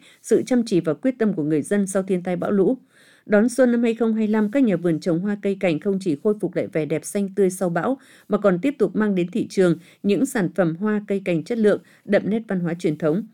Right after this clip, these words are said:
Ai cũng mong mưa thuận gió hòa, cây hoa phát triển tốt, hy vọng sẽ thu hoạch một mùa vui trong dịp Tết sắp tới.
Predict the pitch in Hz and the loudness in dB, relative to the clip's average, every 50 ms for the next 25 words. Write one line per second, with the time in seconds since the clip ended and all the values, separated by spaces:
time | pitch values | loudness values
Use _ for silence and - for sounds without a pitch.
0 | _ _ _ _ _ _ - - 269 262 240 226 247 247 254 262 254 240 240 233 | _ _ _ _ _ _ 0 0 2 2 2 2 2 4 4 4 4 4 2 4
1 | 247 240 226 226 220 - - - - 160 196 220 220 208 190 175 156 147 - - | 4 2 2 2 0 -2 -2 -2 -2 -2 -2 0 0 2 2 2 0 -2 0 0
2 | 202 208 208 196 185 190 220 226 - - 165 156 - - 233 294 294 - _ _ | 0 0 2 -2 -4 -4 -6 -6 -4 -4 -4 -4 0 0 0 0 0 -4 _ _
3 | _ _ - 247 240 208 214 202 - - - - - 208 - 240 226 214 202 165 | _ _ 0 0 0 2 2 0 0 -2 -4 -4 -6 -4 -2 -2 -2 0 0 0
4 | 156 - - 170 160 160 - 170 165 156 139 - - 202 220 220 220 208 214 - | 0 -2 -4 -4 -4 -2 0 0 2 2 0 -2 0 2 4 6 6 4 2 -4
5 | _ _ - - 196 185 175 165 - - 147 139 - 185 196 202 - - - 226 | _ _ -6 -2 -2 0 0 -2 -2 -4 -4 -4 -2 -4 -4 -6 -6 -8 -10 -10
6 | 226 - 180 165 160 185 220 | -4 0 2 2 2 2 -2